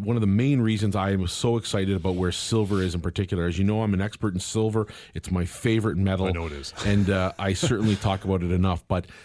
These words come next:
Speaker 1: the historical ratio between gold and silver, believe it or not, is sixteen to one.
Speaker 2: Which means what?
Speaker 1: It means that for every one ounce of gold, we had sixteen ounces of silver coming out of the ground. That is back to Romans' time.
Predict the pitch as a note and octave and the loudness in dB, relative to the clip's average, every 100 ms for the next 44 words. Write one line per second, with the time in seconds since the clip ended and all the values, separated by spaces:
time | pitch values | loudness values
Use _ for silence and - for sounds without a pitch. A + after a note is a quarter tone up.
0 | _ F#2+ F#2+ F2 F#2 - - B2 C#3 C#3+ | _ -2 2 2 0 -4 -2 2 2 0
1 | B2+ G#2+ G#2 G2+ F#2+ F2 - F#2 F2+ F#2 | 0 2 0 0 -2 -2 0 0 2 2
2 | F#2 F#2 - G2 F#2 E2+ D2+ F2+ G2 G2+ | 2 0 0 -2 0 -2 -2 0 2 2
3 | F#2+ F2+ F2+ E2 - F#2+ - F2+ E2+ D#2+ | 2 2 0 -2 -4 -8 -2 0 0 -2
4 | D#2 D2 G2 - F2+ D2 C#2 - - G2 | -4 -2 -4 -2 -4 -6 -10 -14 -6 -2
5 | G2 G#2+ G2+ - F#2 - - F#2 G#2 A#2+ | 2 4 2 0 -4 -4 -2 0 0 0
6 | C3 B2+ - F#2 G2 A2+ C#3 B2+ B2 A#2+ | 0 0 -2 0 2 4 2 0 0 -2
7 | G#2 G2+ G2 F#2+ F#2+ - - - F#2 F2+ | -2 0 2 2 0 -4 -18 -10 -4 -2
8 | F2 - - A2+ - G#2+ G2+ F#2+ - F2+ | -2 -4 -4 -4 -2 0 2 0 -2 -4
9 | E2+ F#2+ F2 F#2 F#2 F2 F2 E2 D#2 F2+ | -2 -2 -2 0 2 2 2 -2 -2 0
10 | E2+ E2 - G#2 C3+ F2+ D#2 G#2+ G2+ - | 0 -2 -4 -2 0 -2 0 0 0 -2
11 | F2 F2 F#2+ F2+ F2 - - F2 D#2 | -2 0 2 2 0 -4 -6 -4 -4